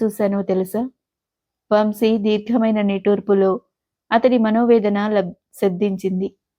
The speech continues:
"నీ నిష్క్రమణకు కారణమైన నేను, మా అమ్మగారు ఎంత ఘోర నరకాన్ని చవిచూశామో నీకు తెలియదు వంశీ, ఊహించలేవు కూడా." "అలాగా, ఏం జరిగింది?"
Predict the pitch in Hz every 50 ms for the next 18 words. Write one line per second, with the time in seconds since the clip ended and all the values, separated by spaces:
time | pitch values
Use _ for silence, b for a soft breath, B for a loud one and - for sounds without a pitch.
0 | _ _ _ _ _ _ _ _ _ _ - 220 247 240 226 226 220 - - 240
1 | 262 247 240 240 240 233 226 220 - 214 208 208 214 220 226 220 214 214 208 202
2 | 202 196 196 202 202 202 202 196 190 202 _ _ _ - 214 214 214 208 202 202
3 | 214 220 214 208 196 190 190 196 190 196 _ _ _ - 226 233 233 233 240 214
4 | - 202 202 208 226 226 220 202 196 202 - 196 190 220 220 214 - 202 190 196
5 | 190 196 214 208 202 - 202 185 185 180 180 180 - _ _ _ _ _ _ _
6 | _ - 220 226 214 226 208 214 196 190 202 214 226 220 208 190 185 180 180 -
7 | - 196 190 196 _ _ _ _ _ _ - 214 220 220 247 233 220 - 233 208
8 | 202 190 185 180 185 196 185 185 185 - - _ _ _ _ _ _ _ _ _
9 | _ _ _ _ _ _ _ _ _ _ _ _ _ _ _ _ _ _ _ _
10 | _ _ _ _ _ _ _ - - 202 202 233 233 220 208 202 185 185 196 -
11 | _ _ _ - 233 226 233 240 240 262 247 240 220 233 220 214 208 220 220 226
12 | 226